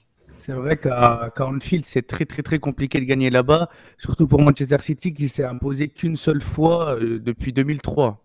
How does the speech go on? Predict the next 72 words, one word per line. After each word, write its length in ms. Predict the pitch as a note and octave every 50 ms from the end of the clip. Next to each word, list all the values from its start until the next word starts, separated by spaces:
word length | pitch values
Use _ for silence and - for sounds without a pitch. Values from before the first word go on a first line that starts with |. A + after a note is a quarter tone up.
| - -
Donc, 260 | A2 G#2+ A2 - -
euh, 140 | A2+ G#2+ G#2
c'est 140 | - A#2
quand 160 | - B2 A#2 D3
même, 180 | C#3+ C3+ B2+
euh, 160 | B2 B2 B2 - - D3+ - - _
c'est 120 | - -
quand 60 | D3
même 120 | C3 B2 B2+
assez 220 | C3 - - D3+
affolant. 480 | C#3 B2+ - - C#3+ C#3+ D#3+ F#3 G#3 - - - - - - _ _ -
Même, 240 | C3 C3+ C#3 C#3
euh, 240 | C3 B2 B2+ B2+ B2
si, 240 | - - - B2 A#2
voilà, 200 | A#2 B2 B2+ B2+
c'était 180 | - - A2+ A2
pas 100 | - A2
le 60 | G#2+
City 280 | - - A#2 - -
de 80 | A2 A2
l'époque, 400 | A#2 A#2 - C3 C#3+ C3+ - -
euh, 240 | A#2 A2 G#2+ G#2+ G#2
ça 140 | - A#2+ A2+
on 40 |
le 60 | A2 G#2
conçoit, 420 | - B2 C3 B2+ - - E3+ D#3+
mais 160 | C3 A#2+ A#2
même, 260 | A#2+ C3+ C#3+ C3 A2+
euh, 280 | A2 A2 A2 A2 A2 G#2+
sur 160 | - - B2
la 100 | A2+ A#2
période 260 | - C3 B2 B2 A#2+
forte 220 | - - D3 C#3 C3
de 80 | B2+
City, 360 | B2 - - C3+ - - E3+ E3
ils 40 |
se 60 | - -
sont 100 | B2+ B2
imposés 320 | A#2+ - C3 C3 C3+ C#3+
qu'à 120 | - B2+
une 80 | A#2+ A#2+
seule 180 | - - B2+ B2
reprise 400 | A#2 A#2+ - - D#3+ D#3 C3+ B2
et 60 | A#2
c'était 360 | - - A#2+ - - D3 C#3+
en 200 | C3+ C3 C3 B2
deux 120 | A2+ B2+
mille 200 | B2 C3 B2 A#2
vingt 120 | B2 C3 B2+ _ -
et 80 | C3 B2
un, 80 | A2
il 60 | G2 -
me 60 | -
semble. 260 | - - - - - _ _ _ _ _ - - - _ _ -
Mais, 300 | C#3 C#3+ C3+ C3 C3 C3
enfin, 300 | B2+ - C#3+ C3 B2 B2
bref, 240 | B2 C#3 D3+ C#3 -
tout 80 | - C3+
ça 100 | D3 C#3
pour 220 | C3 D3 D3 D#3
dire 180 | D3+ E3+ D3 _
que 120 | - D3+
oui, 220 | C#3+ C#3 D#3+ F3
ça, 440 | - - C#3+ C3+ B2+ B2 B2 A#2+ B2
ça 120 | A#2+ C3 B2+
va 60 | B2
être 120 | - -
un 80 | B2+ B2
match, 320 | C3 C3+ C3 - - -
euh, 560 | C3 B2 A#2+ A#2+ A#2 A2+ A2+ A2+ A2 G#2+ G2+ -
hyper 300 | B2+ D3+ - - D3+ C3
attendu. 680 | C3+ C3 - C#3 C#3 C3+ C#3 D#3+ F#3 G3 G3+ G3+ G3+